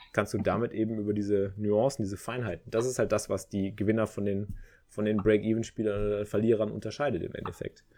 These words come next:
Die Leute, die die falschen Sizings wählen, hier die drei Xer, die vier Xer. Hier, gestern auch wieder, geil, ey, super geil, das war genau das Ding. Vier X Open Race U T G, ähm, ich fold Pocket Siebener und fühl mich wie ein König, weil der Typ Kings zeigt. Ähm,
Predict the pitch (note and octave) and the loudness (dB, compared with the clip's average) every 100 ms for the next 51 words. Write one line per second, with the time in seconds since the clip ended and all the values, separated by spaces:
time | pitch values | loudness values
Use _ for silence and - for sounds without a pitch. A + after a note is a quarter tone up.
0 | - - _ _ A#2+ A#2 G#2+ G#2 - A2+ | -20 -20 _ _ 4 4 4 -2 2 2
1 | - - B2+ C3+ - C#3+ C3 A2 G#2 A#2+ | 0 0 2 2 2 2 4 4 4 6
2 | B2 C#3+ - E3 B2 - C#3 C#3 - F3 | 6 4 4 4 2 4 4 4 2 0
3 | F#3 - _ - F#3 C3+ F3 F3+ D3+ F#3 | 0 -8 _ 6 8 10 10 8 6 4
4 | - G#2+ F#2 C3 F3+ - F2 F2 A#2+ F#3 | 6 6 8 6 6 4 0 2 0 2
5 | F#3+ G3 F3+ G#2 B2 C3+ C#3+ D3 F#3 F#3 | 4 6 4 4 2 2 2 0 0 2
6 | D#3+ - _ - G#3 F#3+ F#3+ - F3+ F3+ | -2 -4 _ -2 6 6 6 4 4 4
7 | D#3+ D#3+ D#3+ D3+ A#2+ C3+ G3 - _ _ | 2 2 0 -2 2 4 4 0 _ _
8 | - A#2 B2+ A#2 - D3 D3+ - C3+ B2 | -2 2 2 -2 2 4 6 4 2 0
9 | A2+ D#3 E3+ F3 F3+ - C3+ C3+ B2+ D3+ | 0 0 2 0 0 -2 -2 -2 0 2
10 | D#3 C#3 D3 D3 - F#3 C#3+ - A2+ A#2 | 2 0 0 2 6 6 6 2 2 2
11 | C3 - F3 F3+ - F#2+ F2 - _ F#2+ | -2 -2 -2 -2 -2 -2 -2 -6 _ -4
12 | G2 G2 | -2 0